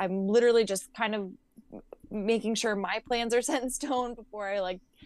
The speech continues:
get anybody else's plans involved, because I don't want you to get mad at me if I say, like, "Hey, I can't go," and then I have to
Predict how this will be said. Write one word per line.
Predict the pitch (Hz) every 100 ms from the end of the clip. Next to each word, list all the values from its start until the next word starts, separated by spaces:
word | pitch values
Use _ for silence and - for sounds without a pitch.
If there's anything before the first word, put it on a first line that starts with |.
| - - -
get | 226
anybody | 214 220 208 214
else's | 208 202 208 202
plans | - 214 208 202
involved, | 202 196 190 196 190 -
because | 190 196 180
I |
don't | 185 175
want | 185 175
you | 180
to | 175
get | 165
mad | 165 165
at | 165
me | 165
if | 165
I | 165 165 170 -
say, | - 170
like, | 175 185 -
"Hey, | 190 180
I | 180
can't | 196 -
go," | 190 180 170 180
and | 180 175
then |
I | 175
have | 175 -
to | 180